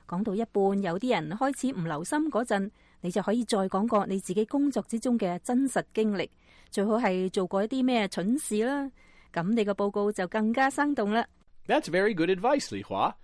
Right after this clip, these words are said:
Speaker 2: I think doing those things will give my presentation the extra oomph it needs.
Speaker 1: 好，而家輪到我啦。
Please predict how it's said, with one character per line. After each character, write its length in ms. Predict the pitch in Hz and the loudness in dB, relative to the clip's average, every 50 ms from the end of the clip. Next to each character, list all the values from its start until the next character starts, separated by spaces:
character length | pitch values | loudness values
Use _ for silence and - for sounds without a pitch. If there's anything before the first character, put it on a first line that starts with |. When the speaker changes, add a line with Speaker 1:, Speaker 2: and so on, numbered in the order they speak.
| - - - - - - | -20 -20 -20 -20 -12 -2
Speaker 2:
I 180 | - 254 302 | 0 0 0
think 220 | - - 226 180 135 | 2 0 -4 -4 -4
doing 280 | 180 175 170 165 156 | -4 -2 -2 0 0
those 260 | 151 151 160 156 - | 2 2 0 0 -2
things 240 | - 151 147 147 139 | -4 -4 -4 -4 -4
will 180 | 110 117 113 107 | -4 -4 -6 -4
give 220 | 98 135 147 113 | -2 -4 -2 -2
my 120 | 135 131 123 | -2 -4 -2
presentation 680 | - - 127 113 113 117 - 117 113 110 - 185 190 | -2 -2 -2 0 -2 -2 -2 -2 -4 -2 -4 -4 -4
the 160 | 160 110 95 | -4 -6 -4
extra 360 | - 113 - - - 160 156 - | -4 -4 -4 -2 -2 -2 -2 0
oomph 260 | 160 202 233 180 - 165 | 0 0 0 0 -2 -6
it 100 | 170 - | -6 -4
needs. 460 | 214 277 320 254 - - - - - - - - - - - _ | -4 -2 -2 -4 -4 -8 -14 -18 -20 -20 -20 -20 -20 -20 -20 _
Speaker 1:
好， 140 | _ - 233 339 - - _ | _ 2 2 2 0 -2 _
而 80 | - 190 | -8 -4
家 200 | - 233 247 262 | 0 2 2 2
輪 180 | 240 185 165 170 | 2 0 -2 -2
到 140 | 208 202 202 | -2 -2 -2
我 320 | 196 175 165 170 185 202 | -2 -2 -2 -2 0 0
啦。 100 | 214 | 0